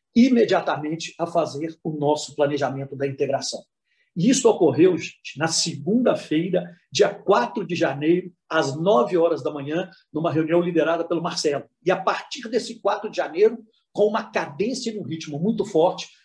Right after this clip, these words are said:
nós iniciamos. E eu queria agora explicar exatamente esse slide, que é o ponto fundamental pra gente discutir essa governança. Essa governança, gente, ela foi montada com base em três instâncias diferenciadas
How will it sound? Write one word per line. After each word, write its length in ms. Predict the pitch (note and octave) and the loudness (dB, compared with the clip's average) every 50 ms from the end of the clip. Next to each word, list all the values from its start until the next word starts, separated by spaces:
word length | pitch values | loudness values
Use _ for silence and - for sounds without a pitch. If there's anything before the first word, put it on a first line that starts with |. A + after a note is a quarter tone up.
| _ - | _ -2
nós 180 | - E3 E3+ E3+ | 0 0 2 2
iniciamos. 640 | F3 F3+ F#3 - - F#3 F3+ G3 G#3 A3 - - - - - - - | 0 -2 -2 -2 -2 -2 -2 -2 -4 -6 -10 -14 -16 -20 -10 -2 2
E 40 | |
eu 120 | A3+ B3 B3 | 2 2 2
queria 240 | A#3+ A3+ A3+ A#3 G#3+ | 2 2 2 2 4
agora 240 | - G#3+ A3+ A3+ | 4 4 2 2
explicar 520 | A3 - - - G3+ E3+ - G3 F#3+ G3+ G#3+ | -2 -6 -10 -14 -12 -4 -2 0 0 0 -2
exatamente 760 | G3 E3 D#3 E3 B3+ D4 C#4 - B3+ F#3+ F3+ F3+ F3 - - | -4 -8 -4 -4 -2 -2 -2 -4 -6 -6 -6 -8 -8 -8 -4
esse 220 | G3 G3+ G3+ G3+ E3+ | -4 -4 -4 -6 -10
slide, 400 | C#3 D3+ D#3+ F#3 F#3+ F#3+ - - | -6 -4 -2 -2 -2 -2 -4 -2
que 60 | - | 0
é 40 | G#3 | 0
o 180 | G3+ G3+ - - - | 0 -2 -4 -6 -4
ponto 320 | A#3 C4+ C#4 C#4 - A3+ | -4 -4 -4 -6 -8 -10
fundamental 1080 | - - - - B3 C4 C4 B3 A#3+ A3+ G#3 E3+ C3+ - D#3+ D3+ E3+ F3 F3 E3+ - _ _ _ _ _ | -10 -10 -10 -6 -4 -2 2 2 2 2 0 -2 0 2 4 4 4 4 2 -2 -10 _ _ _ _ _
pra 120 | - F3+ | -2 -2
gente 260 | E3+ F#3 F#3 E3+ - E3+ | 0 -2 -6 -8 -8 -12
discutir 460 | - - - E3 E3 - - E3 D#3+ | -12 -10 -10 -10 -6 -2 0 0 0
essa 180 | D3+ - - | 0 -2 -6
governança. 680 | C#3 - E3 D#3+ D#3+ D#3+ - - A2+ - - - - - _ _ _ _ _ _ _ _ - | -2 2 2 2 2 2 -4 -6 -10 -16 -16 -16 -16 -16 _ _ _ _ _ _ _ _ -6
Essa 200 | - D#3 - B3 | -4 0 2 4
governança, 640 | - C#4 C#4 A#3 G#3+ - - F3+ A3+ - - - - | 4 4 4 4 2 0 0 -6 -8 -8 -10 -14 -14
gente, 240 | - - C3 - - | -16 -16 -12 -6 -2
ela 140 | D3 E3+ - | 0 0 0
foi 260 | - - A3+ A#3 - - | 2 0 0 0 0 -6
montada 880 | F3+ E3 F3+ G3 G#3+ G3 E3 - - D3+ D#3 D#3 D#3+ D#3+ F3 E3+ F3 - _ _ _ _ - | -4 -2 0 0 0 0 -2 -2 0 0 0 0 0 -2 -4 -4 -6 -12 _ _ _ _ -2
com 180 | - F3 E3 | 0 0 2
base 300 | D#3+ F3+ F#3 G3 - G#3+ | 2 2 2 4 4 4
em 180 | G3 F3 E3+ - | 4 2 0 0
três 540 | - A3 A#3+ C#4 C#4 C#4 C4 - - - - - | 2 4 4 4 2 0 -4 -6 -8 -10 -8 -8
instâncias 960 | F#3+ F3+ - - A3 - - - - - F3+ F#3+ F#3+ - - E3 C#3+ B2 B2+ | -6 -6 -6 -6 -6 -6 -8 -6 -4 -2 -2 -2 -2 -4 -4 -4 -4 -6 -6
diferenciadas 960 | - A#3 A3+ - G3+ F3 E3+ E3 - - D#3+ D3 D#3+ F3+ F#3 F#3+ - - - | -8 -8 -6 -4 -4 -2 -2 -4 -6 -4 -2 -2 0 0 0 -2 -4 -6 -8